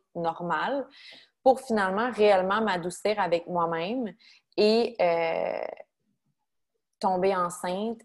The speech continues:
et reconnecter et juste me dire que c'était correct, que tout était correct, que c'était correct de dormir l'après-midi, que c'était correct de manger du Subway cinq fois par semaine, que c'était correct de, de, de, de, de tout,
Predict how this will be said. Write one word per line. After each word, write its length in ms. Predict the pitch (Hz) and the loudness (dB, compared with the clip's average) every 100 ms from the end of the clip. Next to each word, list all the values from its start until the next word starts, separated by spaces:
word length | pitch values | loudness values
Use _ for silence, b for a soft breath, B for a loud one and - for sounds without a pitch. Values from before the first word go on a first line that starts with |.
| - | 0
et 160 | 208 | 2
reconnecter 1000 | 220 190 185 185 175 170 - 214 226 - | 4 4 4 2 2 -4 -2 0 0 0
et 60 | 185 | -2
juste 260 | 180 220 | -2 -4
me 140 | 190 175 | -4 -4
dire 200 | 202 208 | -2 -2
que 120 | 185 | -2
c'était 360 | 180 175 170 170 | -4 -4 -4 -2
correct, 680 | - 180 170 196 _ - _ b b b - | -2 -4 -4 -8 _ -20 _ b b b 0
que 80 | |
tout 340 | 196 - 262 247 | 0 0 0 0
était 240 | 202 175 | 0 -2
correct, 380 | 170 170 170 - _ _ b b _ | 0 -4 -4 -12 _ _ b b _
que 80 | 190 | -4
c'était 320 | 196 185 190 | -2 0 0
correct 380 | 190 196 214 214 | 2 2 2 2
de 80 | 185 | 2
dormir 400 | 175 175 180 185 | 0 -2 -4 -2
l'après-midi, 580 | 170 - 170 170 208 | -4 -4 -6 -4 -4
que 140 | - 185 | -2 -4
c'était 300 | 180 170 170 | -2 -2 0
correct 520 | - 208 180 208 214 | 2 2 4 -2 -2
de 120 | 185 | -4
manger 320 | 170 170 170 | -2 -4 -4
du 40 | 170 | -8
Subway 380 | - 175 170 180 | -4 -2 -2 -4
cinq 220 | 180 170 | -6 -4
fois 120 | 175 | -2
par 160 | 170 165 | -2 -6
semaine, 440 | - 165 214 285 | -6 -4 -4 -4
que 120 | 190 | -2
c'était 300 | 180 - 170 | -2 0 -2
correct 520 | - 196 175 202 220 190 | 0 -2 0 -2 -2 -6
de, 440 | 175 175 170 165 165 b b b b b b | -2 2 4 4 0 b b b b b b
de, 420 | - 160 175 170 170 | -8 0 4 6 4
de, 360 | 165 165 165 | 2 2 2
de, 440 | - - 165 - - - _ _ _ _ _ - | 0 0 0 -4 -6 -12 _ _ _ _ _ -8
de 180 | 170 175 | -2 -2
tout, 300 | 175 269 | 0 -4